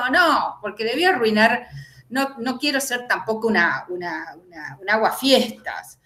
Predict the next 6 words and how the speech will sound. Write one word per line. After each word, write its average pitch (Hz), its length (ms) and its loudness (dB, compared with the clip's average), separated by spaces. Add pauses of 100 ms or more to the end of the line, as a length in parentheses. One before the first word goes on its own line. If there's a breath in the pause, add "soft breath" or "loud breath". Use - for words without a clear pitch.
(520 soft breath)
pero 190 680 6
que 190 300 -2
un 247 220 0
chico - 760 0
te 185 140 -6
diga 214 800 -2